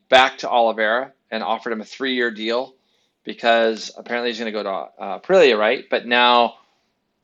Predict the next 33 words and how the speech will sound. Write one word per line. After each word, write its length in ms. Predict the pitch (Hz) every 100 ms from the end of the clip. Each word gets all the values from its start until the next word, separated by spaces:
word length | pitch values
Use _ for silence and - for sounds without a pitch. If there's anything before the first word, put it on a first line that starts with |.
| _ _ 120 _
basically, 580 | 127 135 131 151 - 123
they 160 | 117 120
are 100 | 117
gonna 220 | 117 113
get, 380 | 117 113 - _ - -
I 60 |
don't 80 | 131
know 80 | 123
if 80 | 110
it's 120 | 98
his 140 | 98
next 280 | 127 127 -
year 300 | 117 107 98 _ _ -
or 120 | 107
the 140 | 101 101
years 360 | 117 110 -
ahead, 340 | - 123 120 101
but 200 | 110 - _ _ _
they're 120 | 127
basically 400 | 117 131 - -
gonna 180 | 104 107
have 280 | 101 104 95
factory 420 | - 104 - 107
equipment 480 | 98 - 147 110 95 _ _ _ _
with 280 | 107 113 107
the 80 | 101
Gas 280 | 107 113
Gas 240 | - 90 -
project, 640 | - 156 110 95 92 _ _ _ _ _ _ -
and 140 | 107
that 220 | 113 -
could 200 | - 110
lure 500 | 107 110 107 104 101